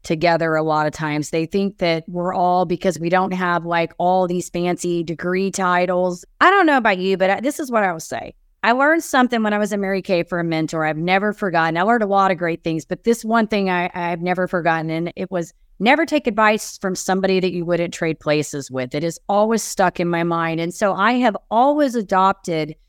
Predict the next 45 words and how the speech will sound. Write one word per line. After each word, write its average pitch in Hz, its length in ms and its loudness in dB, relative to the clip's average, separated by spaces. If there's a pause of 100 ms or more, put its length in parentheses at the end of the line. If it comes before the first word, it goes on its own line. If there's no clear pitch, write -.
(180)
the 185 220 2
mindset 180 840 0
that 165 120 0
if 160 80 -4
somebody 254 440 2
hasn't 208 320 0
walked 175 500 2
in 196 140 -2
the 196 80 0
shoes 180 500 0
that 165 200 -4
I've 165 260 -2
walked 160 440 -2
in, 226 340 2 (460)
I 190 180 0
don't 277 220 2
really 269 260 2
know 247 240 4
that 214 160 -2
they 202 120 0
can 202 180 -4
offer 208 300 0
me 196 160 0
the 185 100 2
advice 185 440 0
I 170 120 -2
need 170 260 -4
to 170 80 -4
hear. 160 220 -2
And 160 120 -2
that's 220 220 0
just 277 220 -4
the 262 100 0
way 226 200 0
I, 214 260 4
that's 196 240 -2
my 208 140 2
personality. 226 600 0
I 185 80 0
recognize 214 520 0
that 202 100 -2
doesn't 196 260 -2
work 202 240 -4
for 226 60 -2
everybody. 233 560 0